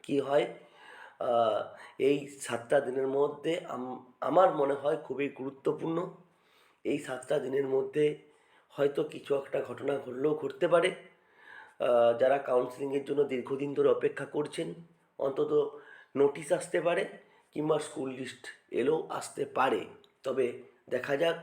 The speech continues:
আহ, আমরা সবটাই, আহ, অনুমান, অনুমানের উপর নির্ভর করে এই কথাগুলো বলছি, কারণ যেহেতু সামনে বিধানসভা নির্বাচন আর একটা বড় প্রসেস এখনও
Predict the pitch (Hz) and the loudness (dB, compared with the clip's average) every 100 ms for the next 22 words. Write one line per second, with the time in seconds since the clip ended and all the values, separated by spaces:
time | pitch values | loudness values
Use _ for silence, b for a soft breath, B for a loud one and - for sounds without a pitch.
0 | - B B B - - - 127 127 135 | -14 B B B -8 -6 -4 -2 -2 -2
1 | 131 120 135 131 123 - B B B - | -6 -4 0 0 -2 -8 B B B 0
2 | 123 - 117 147 170 165 165 - 127 143 | 2 2 2 4 4 4 -2 -2 2 4
3 | 147 143 143 147 131 127 139 - 147 143 | 4 2 0 -2 -2 -2 -4 0 2 0
4 | - - 82 127 - 139 131 143 143 127 | -4 -2 2 2 -2 -8 -4 0 0 0
5 | 135 - 185 131 123 123 123 - B B | -4 -4 -4 0 2 0 -2 -12 B B
6 | B B B - 120 143 151 165 160 170 | B B B -16 -2 2 2 0 -2 -4
7 | 170 - B B - 127 123 135 - 123 | -4 -10 B B -12 -4 -2 0 -2 -2
8 | 143 147 156 147 143 160 156 165 170 170 | -4 -2 0 0 0 0 2 0 -2 -6
9 | B B B B _ - 131 135 - - | B B B B _ -2 0 0 -4 -8
10 | - - 123 120 117 123 117 120 165 165 | -8 -4 -2 2 2 2 -2 0 -2 -2
11 | 120 - 123 | -8 -8 -12